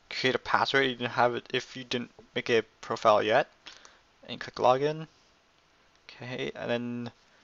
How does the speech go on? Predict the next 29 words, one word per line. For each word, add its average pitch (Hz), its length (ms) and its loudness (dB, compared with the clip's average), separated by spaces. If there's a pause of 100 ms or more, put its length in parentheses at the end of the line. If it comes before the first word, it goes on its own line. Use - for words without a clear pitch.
(140)
to - 120 -16
change 135 340 -4
your 117 60 -10
cape, - 260 -4
you 120 280 -10
just - 460 2
go 117 180 0
to - 560 -6 (460)
cape - 220 -14
gallery, 123 640 0 (880)
and 113 140 -10
then - 480 -6 (200)
select - 480 -2
any, 117 360 -4
uh, 113 160 -2 (500)
cape - 240 -10
you 113 80 -8
want. 139 400 0 (1300)
Okay, - 140 -6
since 147 280 2
I'm 160 100 2
a 143 40 6
Raichu, 127 480 0 (140)
like, - 200 -4
my 113 100 0
skin's 123 260 -4
permanent, 110 420 0
I'm 110 200 0 (100)
not - 220 2